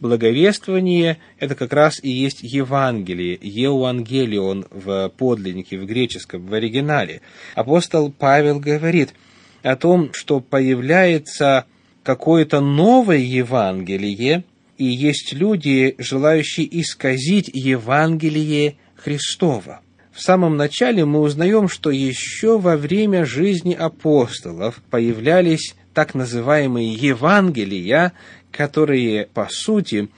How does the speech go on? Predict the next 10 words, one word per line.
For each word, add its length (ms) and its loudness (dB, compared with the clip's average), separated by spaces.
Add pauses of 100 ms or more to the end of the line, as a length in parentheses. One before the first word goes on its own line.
(140)
были 400 0
лишь 380 -2
искажением 1080 -2 (220)
того, 240 -4
что 180 -6
в 60 -8
действительности 1120 -6
учил 600 -6 (320)
и 260 -4
говорил 680 -6